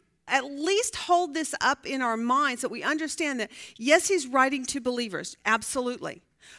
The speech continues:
But he's also has a s-, a, a secondary message here for those who might be among the congregation.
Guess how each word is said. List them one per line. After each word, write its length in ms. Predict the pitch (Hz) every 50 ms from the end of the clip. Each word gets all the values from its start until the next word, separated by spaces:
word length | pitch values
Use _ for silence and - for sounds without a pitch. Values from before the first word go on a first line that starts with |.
| - _ _
But 140 | - 220 -
he's 260 | 233 240 277 240 - - -
also 340 | - 262 285 302 - 392 359
has 260 | 302 320 302 269 247
a 20 |
s-, 200 | 254 240 - - 262 - - -
a, 120 | 175 - - -
a 120 | 214 220
secondary 720 | 214 - - - 285 294 - 359 349 330 339 320 320 311 302
message 440 | 294 294 320 330 320 320 277 240 -
here 180 | 240 220 220
for 160 | - - 240
those 340 | 220 240 254 254 277 294 -
who 140 | 311 302 277
might 380 | 240 262 269 277 330 370 - 254
be 120 | 285 269
among 400 | 254 247 247 254 262 277 302 302
the 60 | 311
congregation. 680 | 302 - 302 285 285 277 277 254 262 269 294 285 - -